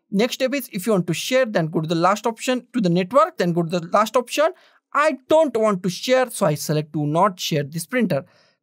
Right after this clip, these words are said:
Click on the next. If you want to print a test page, then click on a print a test page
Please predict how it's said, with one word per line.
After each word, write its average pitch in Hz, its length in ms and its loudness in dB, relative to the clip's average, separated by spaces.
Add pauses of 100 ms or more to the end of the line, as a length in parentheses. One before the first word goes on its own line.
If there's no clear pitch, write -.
Click 160 160 -2
on 175 140 2
the 190 80 2
next. 226 280 -2 (520)
If 185 180 -6
you 294 60 2
want 302 200 4
to 277 80 -2
print 226 340 -2
a 233 60 4
test 262 360 -2
page, 277 180 -2
then 185 140 2
click 175 220 -4
on 160 100 2
a 160 40 -2
print 170 340 -2
a 165 60 -4
test 330 400 -2
page 185 220 2